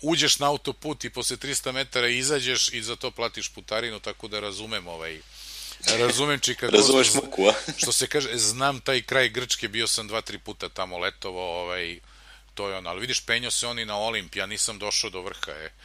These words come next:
Speaker 1: Uplašila su se žena i ja dok smo ušli u maglu, neku oblak na pola, nikad kraja gore, ne vidiš ništa, rekao, „Ajmo mi nazad.”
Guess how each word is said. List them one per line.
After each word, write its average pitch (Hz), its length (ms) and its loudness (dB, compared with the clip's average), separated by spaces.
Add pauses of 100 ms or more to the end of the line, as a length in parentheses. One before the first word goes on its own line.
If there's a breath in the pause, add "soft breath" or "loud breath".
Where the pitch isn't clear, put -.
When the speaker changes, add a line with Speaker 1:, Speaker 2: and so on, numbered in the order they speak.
(280 loud breath)
Speaker 1:
Uplašila 120 600 4
su 110 160 0
se 117 180 0
žena 123 260 2
i 123 40 2
ja 117 160 4
dok 104 200 -6
smo 110 180 -6
ušli 120 240 -2
u 110 80 -6
maglu, 104 460 2
neku 101 380 -4
oblak 104 380 0
na 92 100 -6
pola, 101 440 -2 (380 loud breath)
nikad 113 380 -6
kraja 107 400 6
gore, 98 320 0
ne 98 140 -2
vidiš 104 380 2
ništa, 110 360 2
rekao, 98 320 0
„Ajmo 123 300 8
mi 131 100 2
nazad.” 123 400 4